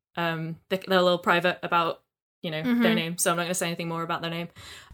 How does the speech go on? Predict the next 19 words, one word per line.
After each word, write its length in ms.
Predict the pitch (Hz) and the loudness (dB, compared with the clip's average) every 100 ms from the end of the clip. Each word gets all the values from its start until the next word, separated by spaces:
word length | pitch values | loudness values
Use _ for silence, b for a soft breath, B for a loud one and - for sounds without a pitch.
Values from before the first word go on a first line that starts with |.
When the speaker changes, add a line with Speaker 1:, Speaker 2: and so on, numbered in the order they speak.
| - - | -8 4
Speaker 1:
But 100 | 208 | 6
yeah, 100 | 214 | 8
they 100 | 214 | 8
do 100 | 226 | 6
some 140 | 226 | 4
really 200 | 208 202 | 6 8
lovely 220 | 196 196 196 | 8 8 6
Ace 200 | 190 196 | 4 2
Attorney 300 | 208 190 196 | 2 2 2
stuff. 420 | - 208 208 - - | 2 2 0 -2 4
Um, 360 | 180 175 165 - | 4 4 -2 2
similarly, 380 | 254 247 220 202 | 4 4 4 2
Paula 260 | - 202 | 4 2
Peroff, 580 | 185 190 190 202 - - - | 2 2 2 0 -4 -16 -6
I 40 | |
don't 120 | 185 180 | -4 -2
know 60 | |
if 140 | 180 | -4
you, 140 | 190 | -4